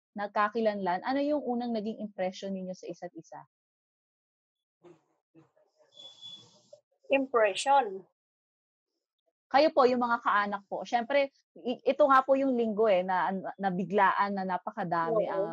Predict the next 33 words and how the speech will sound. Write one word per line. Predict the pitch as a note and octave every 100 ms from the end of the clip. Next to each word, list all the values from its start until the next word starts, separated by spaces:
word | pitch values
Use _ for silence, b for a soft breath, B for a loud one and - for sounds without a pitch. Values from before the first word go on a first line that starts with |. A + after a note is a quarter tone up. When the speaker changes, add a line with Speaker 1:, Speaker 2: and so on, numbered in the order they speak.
| E3
Speaker 1:
ah, | E3 E3+
na-disappear. | F3+ F3+ G3 F#3+ F#3+ F3+ E3+
So, | F#3 F#3+ F3+
Speaker 2:
Marami |
na. | E3+ - G3+
Speaker 1:
ang | G#3+
daming | A3+ A#3 B3 A#3
naghahanap, | G#3+ G3 G3 G3+ F#3 F#3+ -
di | F3+
po | F3 E3+
ba? | D#3+ -
So, | A#3 A#3
nung | A#3 C4
una-unang | B3+ C#4+ C4+ C4+ C4 B3+ _ -
po |
kayong | A3+ A3+ G#3+ G#3+
nagkita | G3 - A3 G#3+ D#3 D#3 F3+ F#3+
sa | -
opisina, | - F3+ G3 F3+
I'm, | F#3 F3 -
I'm | G3+ G#3
guessing, | F#3 F#3 G3 G#3
no, | F#3
sa | -
opisina | E3+ F#3+ G3 F3+
ng | E3+ E3+
karapatan, | E3+ E3+ G#3 E3+ C#3 _ _ _ _ -
ano | G3+ C#4
po | F#3 C#4+
Speaker 2:
Oo. |
Speaker 1:
yung | C#4+
mga | A#3 B3 A#3+
unang | A3+ A3+ A3